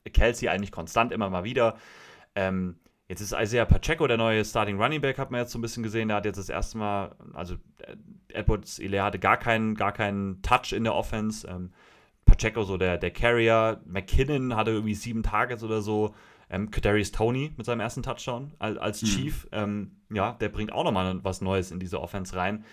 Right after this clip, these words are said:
Speaker 1: Also es gibt immer, wie, wie gesagt, sehr variabel einfach. Funktioniert wunderbar. Mahomes macht eigentlich keine Fehler, muss man halt auch dazu sagen. Wirkt sehr, sehr rund, was die Chiefs machen. Ich hab so ein bisschen Sorgen, dass das vielleicht ein bisschen früh kommt, so diese Hochform von dem perfekten Spiel.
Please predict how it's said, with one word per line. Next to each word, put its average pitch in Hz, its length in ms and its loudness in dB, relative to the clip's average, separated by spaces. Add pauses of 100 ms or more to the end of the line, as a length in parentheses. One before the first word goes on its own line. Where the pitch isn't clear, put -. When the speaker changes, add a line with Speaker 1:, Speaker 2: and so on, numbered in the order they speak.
(520)
Speaker 1:
Also 117 160 -2
es - 80 -6
gibt 175 140 -4
immer, 208 180 2
wie, 131 240 -2
wie 127 40 -8
gesagt, 101 280 -4
sehr 135 340 0
variabel 107 500 4
einfach. 90 380 -6 (260)
Funktioniert 123 680 -8
wunderbar. 110 800 4
Mahomes 110 420 0
macht 117 240 -6
eigentlich 113 280 -6
keine 107 220 0
Fehler, 123 460 4 (180)
muss 104 200 -14
man 107 80 0
halt 101 80 0
auch 98 120 -2
dazu 104 240 -8
sagen. 95 400 -2 (560)
Wirkt 107 220 -4
sehr, 107 160 4
sehr 95 140 4
rund, 98 200 -2
was 92 160 -2
die - 120 -12
Chiefs - 260 -8
machen. 85 340 -8 (380)
Ich - 60 -2
hab - 120 -2
so - 80 -8
ein 156 60 -6
bisschen 208 300 -2
Sorgen, 196 320 4
dass 180 140 -4
das 175 100 -6
vielleicht 170 280 -2
ein 175 60 -6
bisschen 175 240 -4
früh 175 300 2
kommt, 185 260 -2
so 175 100 4
diese 156 280 -4
Hochform 170 480 2
von 147 160 -4
dem 143 60 -10
perfekten 151 380 -10
Spiel. 185 440 -4